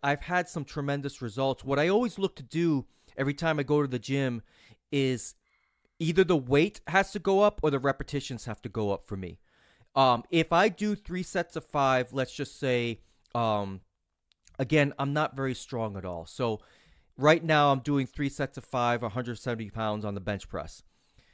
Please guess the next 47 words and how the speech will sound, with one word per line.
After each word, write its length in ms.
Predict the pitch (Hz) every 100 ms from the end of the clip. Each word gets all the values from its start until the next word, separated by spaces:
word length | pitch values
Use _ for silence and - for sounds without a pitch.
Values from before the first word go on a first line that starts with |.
| -
The 80 | 143
next 320 | 143 196 -
time 260 | 214 202 190
I 60 |
go 160 | 160 165
to 60 |
the 60 | 147
gym, 380 | 127 139 143 156 _ _ _ _ _ _ _ -
if 200 | 147 151
I 120 | 160
do 220 | 156 196
three 260 | - 170 175
sets 320 | - 170 -
of 80 | 147
five 420 | - 143 143 135
of, 140 | 123 -
at 160 | 123 -
one 240 | 113 131
seventy, 600 | - 139 127 143 156 160 - _ _ _ _ _
then 200 | 147 139 -
the 100 | 139
following 640 | - 190 196 226 208 156
time 260 | - 143 131
I 20 |
go 200 | 127 127
to 40 |
the 80 | 117
gym, 320 | 113 131 120 123
I'll 180 | 123 123
put 220 | - 151
on, 200 | 135 127 - -
I'll 140 | 120
put, 340 | - 143 127 - -
uh, 220 | 117 110
five 340 | - 123 120
pounds 280 | - 113 104
more 160 | 110 107
on 80 | 101
the 60 |
weight. 220 | 95 87
So 120 | - 120
I'll, 160 | 120
I'll 160 | 120 123
be 220 | 120 127
at 100 | 120
one 220 | 107 113
seventy-five. 680 | - 117 104 95 - 98